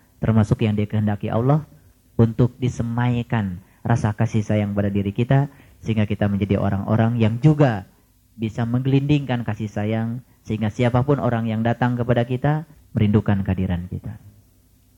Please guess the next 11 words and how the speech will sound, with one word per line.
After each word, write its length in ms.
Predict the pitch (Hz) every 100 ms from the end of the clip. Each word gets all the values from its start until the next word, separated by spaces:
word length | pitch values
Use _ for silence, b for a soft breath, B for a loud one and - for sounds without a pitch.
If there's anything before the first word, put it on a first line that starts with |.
| _
Kita 180 | 110 110
yakin 420 | 113 120 - 147
mati 240 | 143 120 135
suatu 320 | - 117 127
kepastian, 760 | 120 113 113 - 131 139 151 160 _ _ - _
tapi 240 | 101 -
kita 560 | 104 104 - 110 107 107 - - - _ _
tidak 240 | 113 104
mempelajarinya, 920 | 101 101 104 98 101 90 92 87 87 78 - - _ _ _ _
tidak 280 | - 113 117
mempersiapkannya. 960 | 117 104 101 98 98 87 - 90 90 87